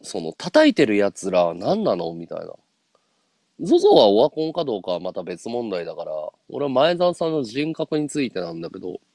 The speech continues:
あの人ただのパンクとかロックとかそういう感じの人だから、なんか、なんか、なんつうの？経営者は、なんかこ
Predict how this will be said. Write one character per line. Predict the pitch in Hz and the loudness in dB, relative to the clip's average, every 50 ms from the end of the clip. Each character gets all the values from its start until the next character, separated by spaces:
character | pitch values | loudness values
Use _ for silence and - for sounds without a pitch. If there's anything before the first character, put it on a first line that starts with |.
| _ _ _ - | _ _ _ 0
あ | - | 2
の | 226 302 285 | 2 2 2
人 | - - 110 | 2 0 2
た | - 190 - | 4 4 6
だ | - | 6
の | 113 95 - | 6 4 2
パ | - - 208 | 0 0 2
ン | 269 294 233 | 2 2 0
ク | - - | 0 -2
と | 302 277 | 0 2
か | - 98 | 4 4
ロ | 117 160 | 4 4
ッ | 196 - | 2 0
ク | - - | -10 -6
と | - 117 | -6 -2
か | 98 87 | -2 -2
そ | - - 180 220 | 2 4 4 4
う | 262 269 | 6 4
い | |
う | 262 254 | 2 2
感 | - 240 240 233 220 | 2 2 2 2 0
じ | 190 220 | 0 -2
の | 220 | -4
人 | 190 - - 185 | -2 -2 -2 -2
だ | 143 101 | -2 -2
か | - 87 | -4 -6
ら、 | 82 82 80 - _ _ _ _ _ _ _ _ _ _ _ _ _ _ _ _ - | -10 -10 -18 -20 _ _ _ _ _ _ _ _ _ _ _ _ _ _ _ _ 0
な | - | 0
ん | 339 | 4
か、 | - 123 98 85 80 - _ _ _ _ - - _ | 4 4 4 2 0 -6 _ _ _ _ -20 -20 _
な | - 180 226 302 | -6 -4 -4 -2
ん | |
か、 | 208 117 95 - _ | -2 -2 -4 -6 _
な | - - 170 208 254 | -12 -8 -6 -6 -6
ん | |
つ | 233 - 120 | -6 -8 -8
う | |
の？ | 180 196 - - _ _ _ _ _ _ _ _ _ _ _ _ _ _ _ _ _ _ _ _ _ _ _ _ _ - | -8 -8 -10 -12 _ _ _ _ _ _ _ _ _ _ _ _ _ _ _ _ _ _ _ _ _ _ _ _ _ -6
経 | - - 254 | 0 2 4
営 | - 302 320 330 320 269 | 4 4 4 4 2 0
者 | - - 135 107 | 0 0 0 2
は、 | 98 101 101 95 92 87 - - | 4 4 4 4 2 0 -2 -6
な | 117 120 113 107 | -10 -8 -8 -8
ん | 98 | -4
か | 90 90 87 87 78 _ | -4 -4 -4 -4 -6 _
こ | - 95 92 92 90 90 90 - | -8 -6 -6 -4 -4 -6 -8 -8